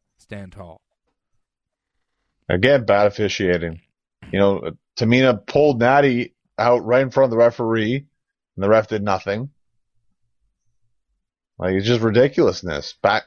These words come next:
Speaker 2: two, ba-, two matches back and, like, see that, it's just, it's bad.
Speaker 1: Yeah. I mean, SmackDown was overall bad. They kept showing the Cesaro thing over and over again. Why'd they keep showing it?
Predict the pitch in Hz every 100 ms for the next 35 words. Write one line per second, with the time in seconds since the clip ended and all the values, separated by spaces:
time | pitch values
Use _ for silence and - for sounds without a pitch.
0 | 104 - 143 131 - - 139 143 - 104
1 | 95 98 110 110 - _ 101 95 95 -
2 | _ _ - 127 117 123 113 92 92 -
3 | - 101 - 98 113 107 _ _ _ _
4 | _ _ 196 220 _ _ _ _ _ _
5 | _ _ _ _ _ _ _ _ 180 190
6 | - 208 190 170 139 120 117 120 107 107
7 | 98 101 92 87 170 175 226 226 - 226
8 | 226 208 175 175 - 160 175 202 196 165
9 | - 151 143 160 180 175 160 175 165 160
10 | 117 104 _ - 165 262 285 277 233 -
11 | 254 160 85